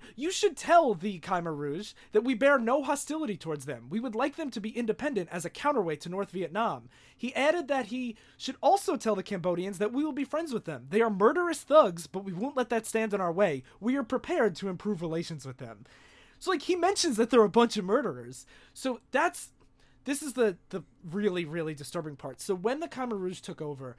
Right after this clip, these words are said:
what they initiated was what we eventually called the Cambodian genocide. And what he did was first, they either kicked out or killed all of the foreigners. And then what they did was they became a hyper, hyper communist state where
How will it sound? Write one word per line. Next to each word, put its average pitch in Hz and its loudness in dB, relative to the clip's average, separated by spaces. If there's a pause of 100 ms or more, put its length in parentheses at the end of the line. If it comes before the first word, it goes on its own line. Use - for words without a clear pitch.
(340)
what 190 -8
they 226 -2
initiated 214 -2
was 170 -4
what 160 -4 (540)
we 175 -8
eventually 190 0
called 156 -2
the 143 -6
Cambodian 151 -6
genocide. 131 -12 (380)
And 190 -6
what 226 2
he 269 -2
did 240 -4
was 202 -2
first, - -2 (240)
they 208 -2
either 190 0 (360)
kicked 294 -2
out 208 6
or 190 0
killed 180 -2 (100)
all 202 6
of 226 0
the 226 -10
foreigners. 139 -8 (340)
And 202 -6
then 262 0
what 277 -4
they 277 -2
did 196 -4
was 185 -6
they 180 -4
became 202 -4
a 170 -4
hyper, 196 -2
hyper 185 -6
communist 180 -8
state 180 -8 (460)
where 185 0